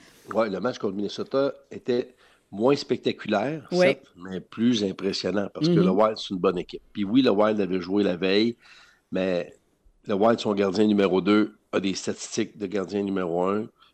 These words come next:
Speaker 1: C'est un jeune, Wallstedt, qui est très prometteur, un choix de première ronde.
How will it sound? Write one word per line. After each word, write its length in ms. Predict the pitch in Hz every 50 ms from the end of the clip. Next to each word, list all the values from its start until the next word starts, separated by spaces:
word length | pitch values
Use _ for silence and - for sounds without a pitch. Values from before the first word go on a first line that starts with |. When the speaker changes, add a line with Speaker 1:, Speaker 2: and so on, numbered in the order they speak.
| _ _
Speaker 1:
C'est 160 | - - -
un 200 | 98 92 92 90
jeune, 420 | 82 98 98 95 101 101 104 104 85
Wallstedt, 560 | 90 90 87 92 - - - 110 95 90 82 -
qui 160 | - - 175
est 100 | 175 -
très 220 | - - 110 101 -
prometteur, 640 | - 104 95 92 95 90 - - 98 104 107 95
un 80 | 90 85
choix 240 | - - - 107 92
de 60 | - -
première 400 | - 104 90 95 98 95 90 80
ronde. 380 | 92 95 95 101 104 98 95